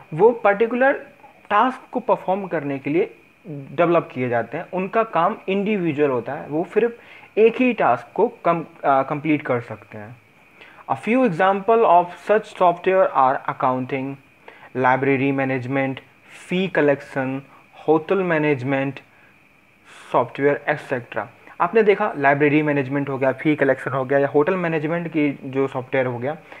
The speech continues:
ये सारे स्पेसिफिक काम करते हैं। Library में क्या होगा, सारी books का record होगा और कौन किसको किस date को उसको लेके चला गया, बोरो करके लग, ले गया। ऐसे ही फी collection school का हो गया, किसी भी बड़े college का हो गया, किसी भी universities का हो गया,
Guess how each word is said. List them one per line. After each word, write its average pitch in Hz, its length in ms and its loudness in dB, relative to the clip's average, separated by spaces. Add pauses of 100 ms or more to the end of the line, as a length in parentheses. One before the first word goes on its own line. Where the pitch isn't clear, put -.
(160)
ये 247 180 0
सारे 196 540 0
स्पेसिफिक 214 640 -2
काम 135 260 0
करते 120 240 -6
हैं। 117 120 -8
Library 156 480 0
में 190 180 -4
क्या 180 140 -2
होगा, 127 300 2
सारी 135 300 -2
books 156 260 -4
का - 160 -2
record 165 360 2
होगा 185 260 -2 (260)
और 151 60 0
कौन 175 380 0
किसको 175 440 -4 (300)
किस 185 120 -2 (180)
date 151 380 0
को 190 160 0 (380)
उसको 185 280 0 (100)
लेके 151 340 0
चला 139 260 0
गया, 156 200 0
बोरो 131 260 2
करके 147 240 -2
लग, 139 360 -2
ले 139 180 -2
गया। 156 220 -2 (320)
ऐसे 180 220 -2
ही 240 60 0
फी 202 240 -4
collection 190 460 0
school 170 360 -4
का 185 120 -2
हो 170 200 0
गया, 160 200 0
किसी 160 240 -4
भी 220 60 0
बड़े 147 220 0
college 147 320 0
का - 140 -2
हो 151 180 0
गया, 151 180 -2
किसी 143 300 -8
भी 139 100 -4
universities 131 540 -6
का 160 80 2
हो 156 160 2
गया, 151 140 -4